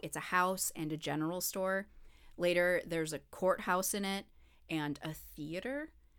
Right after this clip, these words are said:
And it's all just in a, in a house. And I cannot, in my brain, even with the videos I've watched, I cannot picture how the setup is. But they had the general store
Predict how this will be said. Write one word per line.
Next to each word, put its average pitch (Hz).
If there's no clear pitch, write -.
And 185
it's 185
all 214
just 196
in 202
a, 170
in 170
a 165
house. -
And 170
I 180
cannot, 214
in 190
my 185
brain, 160
even 202
with 196
the 170
videos 170
I've 175
watched, 185
I 165
cannot 185
picture -
how 160
the 156
setup 165
is. 254
But 147
they 170
had 220
the 247
general 185
store 165